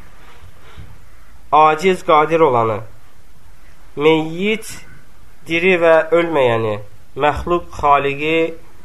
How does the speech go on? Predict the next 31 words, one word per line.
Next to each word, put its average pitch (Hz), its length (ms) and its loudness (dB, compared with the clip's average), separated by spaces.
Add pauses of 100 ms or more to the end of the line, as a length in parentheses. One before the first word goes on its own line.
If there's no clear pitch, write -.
(480)
əvəz 139 280 2
eləyə 113 240 0
bilər. 110 280 -4
Və 135 120 0
necə 160 240 4
ola 151 200 4
bilsin 147 320 -4
ki, 147 180 -4 (1160)
heç - 320 0
bir 131 360 -2
mala, 139 460 4
mülkə 131 300 -6
sahib 139 380 2
olmayan, 123 540 0
olsa 131 360 -2
da, 143 140 4 (1080)
yəni 120 360 0 (200)
kiralamış 139 600 2
hökmündə 127 380 -4
olan, 127 400 2 (400)
yerlərin, 135 720 0
göylərin 131 640 2 (300)
mülkü 135 580 -2
əlində 127 400 -2
olan 127 540 4
Allah 127 280 0
Subhanahu 113 360 -2
taalanı 120 420 0
əvəz 117 320 -4
eləyə 101 240 -6
bilər. 95 200 -8